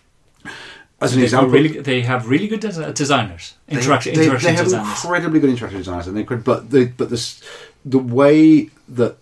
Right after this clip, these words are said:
Speaker 1: that particular A P I, that particular set of thinking around a set of interactions, a set of interactions around where the book might evolve to,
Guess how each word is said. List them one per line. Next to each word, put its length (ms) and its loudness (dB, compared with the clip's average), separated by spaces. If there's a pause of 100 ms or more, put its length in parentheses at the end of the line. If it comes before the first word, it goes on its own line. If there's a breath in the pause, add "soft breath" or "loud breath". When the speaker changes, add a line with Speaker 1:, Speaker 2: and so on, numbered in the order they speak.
(540)
Speaker 1:
that 420 -2
particular 540 -6
A 40 -4
P 160 -8
I, 140 -6
that 120 -8
particular 300 -10
set 160 -8
of 80 -10
thinking 480 -10
around 800 -6
a 60 -16
set 200 -8
of 60 -6
interactions, 520 -8
a 20 -14
set 100 -8
of 60 -4
interactions 360 -10
around 300 -10
where 160 -6
the 80 -8
book 180 -8
might 160 -12
evolve 340 -10
to, 220 -14